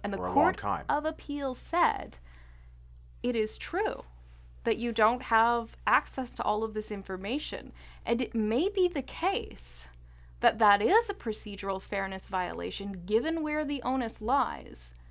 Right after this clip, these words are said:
Speaker 1: but that wasn't argued at the hearing. So they threw a carrot.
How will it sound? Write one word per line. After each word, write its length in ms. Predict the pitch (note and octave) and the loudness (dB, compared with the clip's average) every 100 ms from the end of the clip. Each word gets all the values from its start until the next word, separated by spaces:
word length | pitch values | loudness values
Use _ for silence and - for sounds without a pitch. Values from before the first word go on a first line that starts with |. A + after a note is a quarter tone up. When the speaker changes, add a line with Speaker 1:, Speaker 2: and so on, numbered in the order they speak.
| - - - - | -20 -20 -20 -8
Speaker 1:
but 160 | A3 G#3+ | -6 2
that 160 | G3 | 2
wasn't 240 | G3+ G3+ F#3+ | 2 -2 -2
argued 400 | F#3+ G3+ F#3 F3+ | -2 -2 -6 -10
at 120 | - | -10
the 80 | - | -16
hearing. 400 | - B3 - - - - - - - - - - - - | -10 -8 -8 -12 -16 -20 -20 -20 -20 -20 -20 -20 -20 -4
So 400 | - C4+ A#3 A#3+ | 4 4 2 -2
they 260 | C4+ B3+ - - - - - - | -2 -2 -4 -18 -20 -20 -20 -18
threw 300 | - D4+ G#4 | -4 4 4
a 40 | |
carrot. 480 | - C4+ F4 - - | 4 0 0 -2 -6